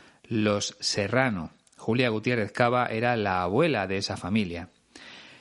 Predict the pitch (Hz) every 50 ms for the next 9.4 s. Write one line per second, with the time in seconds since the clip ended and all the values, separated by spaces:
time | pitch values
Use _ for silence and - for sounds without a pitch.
0 | - _ _ - 165 147 151 147 - 151 147 135 139 156 165 175 185 180 160 156
1 | 156 147 170 185 190 180 160 151 156 170 175 160 - - - 127 120 113 107 -
2 | - 113 110 107 - 110 107 135 135 139 147 151 147 139 131 - - 127 135 147
3 | 147 - - - - - 120 - 147 139 147 143 135 127 107 113 110 104 98 -
4 | - 127 127 127 135 131 131 135 - - - - - - - - _ _ _ _
5 | - 110 110 107 107 107 104 - 101 113 135 151 156 151 160 156 160 165 170 165
6 | 160 156 - - - 90 95 95 - - 143 156 156 156 151 160 160 160 - -
7 | - 117 113 107 101 101 98 98 92 90 92 95 - - 175 175 156 107 87 -
8 | - - 98 101 101 101 104 - - - 135 139 135 - - - - 143 147 151
9 | 135 123 120 113 131 147 - -